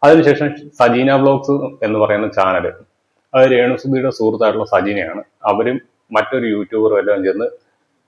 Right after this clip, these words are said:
ബിഷപ്പിനോട് കണ്ട് മാപ്പ് പറഞ്ഞു എന്നാണ് ഇപ്പോൾ അറിയാൻ കഴിഞ്ഞത്. രേണുസുതിക്ക് എന്താണ് ഇങ്ങനെ സംഭവിക്കുന്നതെന്ന് ചോദിച്ചു കഴിഞ്ഞാൽ പെട്ടെന്നുണ്ടായ ഒരു പ്രശസ്തി, കൊല്ലസുതിയുടെ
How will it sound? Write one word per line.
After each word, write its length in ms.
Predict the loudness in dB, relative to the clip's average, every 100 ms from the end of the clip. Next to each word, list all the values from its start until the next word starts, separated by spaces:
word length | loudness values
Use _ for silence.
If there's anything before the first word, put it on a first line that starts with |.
| -4
ബിഷപ്പിനോട് 520 | -2 0 0 2 2 0
കണ്ട് 180 | -2
മാപ്പ് 380 | 0 2 2 2 0
പറഞ്ഞു 300 | 0 0 -2 -4 -6
എന്നാണ് 340 | -2 -2 -4 -6
ഇപ്പോൾ 260 | -10 -2 2
അറിയാൻ 340 | 2 2 0 0
കഴിഞ്ഞത്. 320 | -2 -4 -8 -14 _ _ _ _ _ _ _ _ _ _
രേണുസുതിക്ക് 440 | 2 2 2 2 2
എന്താണ് 340 | 2 2 2 -2 -4
ഇങ്ങനെ 200 | -4 -4 -2
സംഭവിക്കുന്നതെന്ന് 540 | 0 0 0 -2 -2 -2
ചോദിച്ചു 200 | -4 -10
കഴിഞ്ഞാൽ 180 | -18 -8 -4
പെട്ടെന്നുണ്ടായ 580 | -4 0 2 4 6 4
ഒരു 80 | 2 -4
പ്രശസ്തി, 400 | -6 -6 -10 -12 -12 _ _ _ _ _ _ _ _
കൊല്ലസുതിയുടെ 540 | 0 2 2 2 4